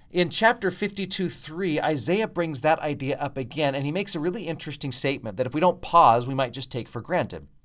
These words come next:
He says in verse three, "For thus saith the Lord, you have sold yourselves for naught, and you shall be redeemed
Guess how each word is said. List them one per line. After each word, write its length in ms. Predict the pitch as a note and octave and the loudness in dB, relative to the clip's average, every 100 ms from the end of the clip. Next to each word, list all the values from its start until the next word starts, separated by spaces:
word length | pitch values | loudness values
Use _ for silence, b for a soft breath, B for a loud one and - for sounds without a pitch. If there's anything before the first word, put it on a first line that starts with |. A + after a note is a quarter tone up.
| - _ _ _ - | -20 _ _ _ -8
He 80 | B2 | 0
says 220 | D#3+ D#3 | 2 2
in 80 | D#3 | 0
verse 160 | D#3 | -2
three, 320 | - A#2 A#2 - B B B B - | -2 -4 -4 -8 B B B B 2
"For 100 | D#3+ | 8
thus 220 | G#3 G#3 | 8 8
saith 240 | F#3+ F3+ | 4 4
the 80 | F#3+ | 4
Lord, 380 | D#3 A2+ B2 C#3 b b | 4 4 2 -4 b b
you 160 | C#3 F3 | 0 2
have 100 | D#3 | 4
sold 300 | - F3+ F3 | 6 4 4
yourselves 420 | F3 - D3 C3+ | 0 4 4 4
for 280 | - C#3+ C3+ | -2 -4 -2
naught, 380 | A2+ F#2 - - _ - | 0 -2 -4 -16 _ -4
and 160 | D#3 D#3+ | -2 0
you 100 | D#3+ | 0
shall 220 | D3+ D3+ | 4 4
be 180 | - C3+ | 2 -2
redeemed 760 | B2 A#2+ B2+ G#3 C3 G#2+ C3+ | -2 -4 -4 -4 -2 -4 -8